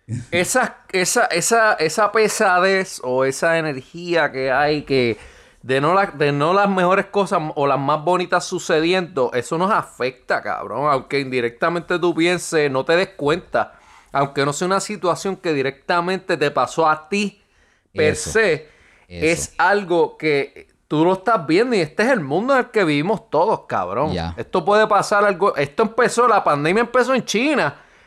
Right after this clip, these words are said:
Speaker 1: y todo el
Speaker 2: Ya.
Speaker 1: mundo estaba, "Wow, ¿qué carajo está pasando ahí?", ¿me entiendes? Nos afecta, cabrón.
Speaker 2: Ya.
Speaker 1: Y nos tocó acá.
Speaker 2: Ya.
Speaker 1: Estamos hablando de eso nada más, no estamos hablando de lo que pasó los otros días, que <laughs>
Speaker 2: No, no,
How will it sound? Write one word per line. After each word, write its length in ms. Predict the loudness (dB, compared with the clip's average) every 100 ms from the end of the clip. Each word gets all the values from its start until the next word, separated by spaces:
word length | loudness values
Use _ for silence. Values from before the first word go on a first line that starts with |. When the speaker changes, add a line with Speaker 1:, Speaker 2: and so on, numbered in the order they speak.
| _
Speaker 1:
y 140 | -2 0
todo 120 | 2
el 40 | 2
Speaker 2:
Ya. 40 |
Speaker 1:
mundo 160 | 2 0
estaba, 320 | 2 2 4
"Wow, 360 | 4 4 2 0 _ -14
¿qué 140 | -6 -2
carajo 340 | 2 2 2
está 200 | 2 0
pasando 400 | 0 0 -2 0
ahí?", 140 | 0
¿me 100 | 0
entiendes? 440 | -2 0 0 0 -2
Nos 260 | -2 0 0
afecta, 760 | -2 -2 -2 -2 -2 -2 -2 -2
cabrón. 480 | -4 -4 -4 -6 -8 -16
Speaker 2:
Ya. 260 | -10 -10 -10 -8
Speaker 1:
Y 140 | -2
nos 200 | 0 -2
tocó 380 | 0 -2 2 2
acá. 480 | 2 0 -2 -2 -8 _ _
Speaker 2:
Ya. 100 | -6 -2
Speaker 1:
Estamos 440 | -2 0 0 2
hablando 360 | 2 2 2 2
de 120 | 2
eso 180 | 0 0
nada 240 | 0 0
más, 120 | 0 -2
no 80 | -2
estamos 280 | -2 0
hablando 340 | 0 0 0 2
de 60 |
lo 100 | 2
que 80 | 2
pasó 300 | 0 0 0
los 120 | 0 2
otros 340 | 0 0 -2
días, 280 | 0 2 2
que 320 | 2 -2 -4 _ -10 -4
<laughs> 260 | -4 -4
Speaker 2:
No, 340 | -2 2 4 4
no, 280 | 4 2